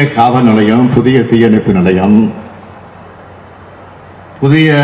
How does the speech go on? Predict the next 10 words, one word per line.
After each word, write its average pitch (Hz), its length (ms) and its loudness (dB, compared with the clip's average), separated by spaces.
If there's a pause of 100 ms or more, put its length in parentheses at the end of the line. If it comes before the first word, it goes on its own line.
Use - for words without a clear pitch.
(220)
சார் 131 320 -2
பதிவாளர் 113 400 0
அலுவலகம் 104 500 0 (280)
ஆகியவை 110 400 0 (1500)
விரைவில் 117 500 0 (460)
அமையவிருக்கிறது 110 880 2 (300)
என்பதை 104 340 2
மகிழ்ச்சியோடு 104 480 0
நான் 95 160 -2
தெரிவிச்சுக்கிறேன். 98 580 -6